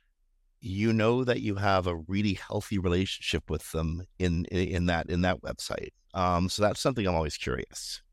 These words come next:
Um, if I know there's a whole bunch of changes that can made, uh, uh, within a week, I wanna see some healthy crawl activity, 'cause that means Google's hitting pages and coming back and visiting regularly, moving through, having a good experience. And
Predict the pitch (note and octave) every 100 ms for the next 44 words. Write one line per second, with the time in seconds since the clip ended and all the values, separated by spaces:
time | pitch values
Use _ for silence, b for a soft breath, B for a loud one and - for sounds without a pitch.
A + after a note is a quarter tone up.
0 | - E2 D#2 D#2 D2 - F2 E2+ F#2+ F2
1 | F#2 - - - D3+ C#3+ - B2 A2+ A#2
2 | A2 - F#2+ F#2+ G2+ A2 - F2+ F2 -
3 | F#2 E2+ E2 F2+ G2 A#2+ F2+ F#2+ F2 D#2+
4 | E2 F2 E2+ F#2 - E2+ E2 D2+ b b
5 | b b b b b - A2+ G2+ B2 B2+
6 | A2 - A#2+ D2+ F2 - D#2+ - E2 G2
7 | E2+ F#2+ F#2+ G2+ F#2+ G2+ F#2 F#2 F#2 F#2
8 | F#2+ E2+ E2+ F2 F2 F2+ D#2 - F2+ F2
9 | E2 F2+ F2 D#2+ E2+ F2+ F2 E2 D#2+ E2+
10 | E2 E2+ D#2+ E2 E2+ E2 F#2 F2 F2+ F2+
11 | D#2 E2+ F2+ - F2 D#2+ F2+ - F#2